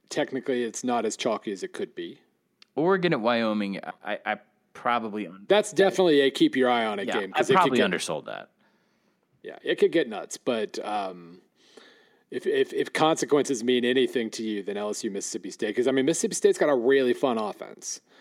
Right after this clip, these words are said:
Speaker 1: and they have a defense capable of force, forcing third and ninety-threes. So
Speaker 2: Hey, speaking of that, Wilson Orr asks, "What do y'all think is closer to the real Oregon? The first half
Speaker 1: <laughs>
Speaker 2: forty-two fourteen world beaters, or the second half barely hanging on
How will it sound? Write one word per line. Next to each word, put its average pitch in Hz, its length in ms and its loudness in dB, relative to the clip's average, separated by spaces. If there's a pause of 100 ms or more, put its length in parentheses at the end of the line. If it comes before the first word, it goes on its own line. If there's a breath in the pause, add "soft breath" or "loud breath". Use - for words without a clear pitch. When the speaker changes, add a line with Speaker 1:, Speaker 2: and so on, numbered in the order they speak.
(140 soft breath)
Speaker 1:
and 127 100 -2
they 147 60 6
have 143 120 6
a 143 40 2
defense 143 360 2
capable 135 440 4
of 107 80 -2
force, 127 340 2 (180)
forcing 131 360 2
third 120 240 0
and 107 80 -2
ninety-threes. 98 800 -8
So - 180 -8
Speaker 2:
Hey, 202 140 0
speaking 214 380 -2
of 98 100 -4
that, 87 320 -4
Wilson 143 320 -2
Orr 131 220 2
asks, 98 280 0
"What 160 120 2
do 277 60 0
y'all 359 180 0
think 185 240 -6
is 139 100 -4
closer 120 420 -2
to 113 80 -2
the 101 80 -4
real 98 280 -4
Oregon? 90 500 -6
The 87 80 -14
first 127 380 -2
half 127 240 0
Speaker 1:
<laughs> - 100 -6
Speaker 2:
forty-two 127 340 0
fourteen 120 520 -4
world 107 360 0
beaters, 156 440 0
or 85 120 -4
the 107 80 -4
second 156 360 -6
half - 340 -12
barely 110 280 -2
hanging 117 360 -2
on 110 340 -2